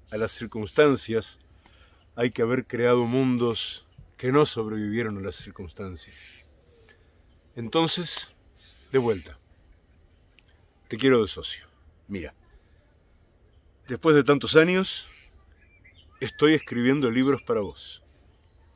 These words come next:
El primero, ya lo publicamos en formato digital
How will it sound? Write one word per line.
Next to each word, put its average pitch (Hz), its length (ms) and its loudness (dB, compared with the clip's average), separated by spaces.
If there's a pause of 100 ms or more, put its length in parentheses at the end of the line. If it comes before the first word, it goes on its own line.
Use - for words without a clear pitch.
(200)
El 110 180 -6
primero, 156 560 6 (960)
ya 110 120 -2
lo 104 80 -2
publicamos 123 840 0
en 104 120 -12
formato 110 400 -6
digital 127 680 0